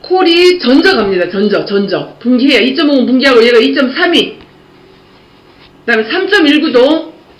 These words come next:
생명가도 있고요. 이점오공 올라오면 무조건 청산 가고, 이제는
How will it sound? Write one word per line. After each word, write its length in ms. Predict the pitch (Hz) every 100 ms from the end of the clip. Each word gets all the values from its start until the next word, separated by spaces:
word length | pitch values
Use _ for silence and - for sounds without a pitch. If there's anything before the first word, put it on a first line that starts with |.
| - - - -
생명가도 560 | 339 370 381 294 220
있고요. 720 | 214 - 240 208 233 302 311 - - - - _ _ _ - _ -
이점오공 580 | 277 294 381 339 359 277
올라오면 320 | 294 330 247
무조건 280 | 339 349 277
청산 380 | 359 370 320
가고, 220 | 269 262 294
이제는 680 | 254 277 247 254 311 359